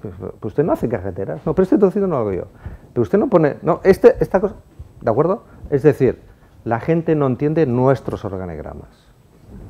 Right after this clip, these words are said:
Ninguno. Ninguno. Vosotros tampoco, o sea, no los entienden. No los entienden, lo siento, no los entienden. Es más, obligar a que los entiendan para que puedan acceder,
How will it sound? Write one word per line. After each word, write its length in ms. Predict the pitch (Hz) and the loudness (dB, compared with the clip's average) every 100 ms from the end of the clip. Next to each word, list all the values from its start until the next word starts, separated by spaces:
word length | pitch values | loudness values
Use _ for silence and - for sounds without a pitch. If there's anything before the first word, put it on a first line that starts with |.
| - - - - | -18 -18 -20 2
Ninguno. 520 | 143 143 143 113 82 - - - - - - - - - - - - | 4 8 8 6 -2 -12 -20 -20 -20 -20 -20 -20 -20 -20 -20 -20 -6
Ninguno. 340 | 120 123 117 113 | -2 0 2 2
Vosotros 360 | 120 151 147 | 2 4 4
tampoco, 540 | 143 135 165 202 226 - | 4 6 10 10 6 0
o 120 | 113 107 | 0 6
sea, 200 | 127 - - - - - 269 - | 6 4 -8 -20 -20 -20 -20 -6
no 200 | 135 156 | 4 6
los 140 | 151 117 | 6 4
entienden. 480 | 95 92 90 98 95 - - - | -4 -6 -8 -12 -16 -20 -20 -4
No 140 | 123 151 | 4 6
los 120 | 165 | 8
entienden, 320 | 190 220 131 | 8 8 8
lo 80 | 107 | 6
siento, 260 | 202 196 117 | 6 6 6
no 140 | 120 | 6
los 120 | 127 | 4
entienden. 440 | 143 175 151 101 - - - - - - - | 2 0 -2 -4 -10 -20 -20 -20 -20 -20 -2
Es 180 | 143 131 | 0 2
más, 320 | 160 92 - - | 0 0 -8 4
obligar 440 | 151 127 120 165 | 6 8 8 10
a 100 | 202 | 10
que 80 | 170 | 10
los 180 | 165 147 | 10 10
entiendan 760 | 135 127 185 196 127 95 85 - | 6 10 8 8 4 0 -6 0
para 140 | 139 127 | 4 6
que 340 | 131 123 - - - - - | 6 4 2 -10 -18 -16 4
puedan 340 | 135 170 180 | 8 8 6
acceder, 720 | 165 - 147 151 175 113 - | 4 4 4 6 6 4 -2